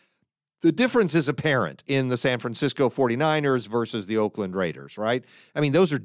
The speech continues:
different communities. We're talking one of the wealthiest communities in America in the fan base for the forty-niners and one of,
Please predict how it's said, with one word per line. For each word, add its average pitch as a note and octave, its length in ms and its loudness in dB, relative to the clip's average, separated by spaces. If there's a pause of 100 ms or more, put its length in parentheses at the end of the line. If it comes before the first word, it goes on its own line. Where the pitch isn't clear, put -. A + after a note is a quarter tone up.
(140)
different C3 580 0 (160)
communities. G#2+ 760 -4
We're G#2 140 -10
talking G#2+ 560 -2 (480)
one B2+ 240 0
of C3+ 60 0
the B2+ 60 0
wealthiest F#3 540 2
communities E3+ 480 2
in F3 260 2
America D#3 840 2
in G#2+ 400 -8 (100)
the G2+ 300 -4 (380)
fan A#2 240 -2
base G#2 240 -4
for G2+ 100 -12
the F#2 60 -10
forty-niners G#2 720 -4
and D#3+ 440 0 (680)
one D#3+ 320 2
of, D3 500 2